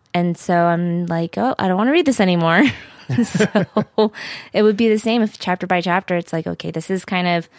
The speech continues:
lagging and slow," then I'll probably just put it down and wait for the book to come out.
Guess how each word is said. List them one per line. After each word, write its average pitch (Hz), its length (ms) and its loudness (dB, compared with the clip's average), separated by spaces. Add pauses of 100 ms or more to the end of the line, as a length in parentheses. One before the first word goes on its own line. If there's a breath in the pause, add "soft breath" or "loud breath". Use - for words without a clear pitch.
(1500 soft breath)
lagging 180 600 4 (180 loud breath)
and 170 220 0
slow," 170 480 2
then 165 280 0
I'll 170 200 2
probably 165 400 0
just 160 160 -8
put 165 120 -6
it 160 100 -6
down 156 200 -4
and 151 140 -10
wait 151 160 -8
for - 120 -12
the 156 80 -12
book 165 220 -2
to - 80 -12
come 143 160 -10
out. 139 260 -4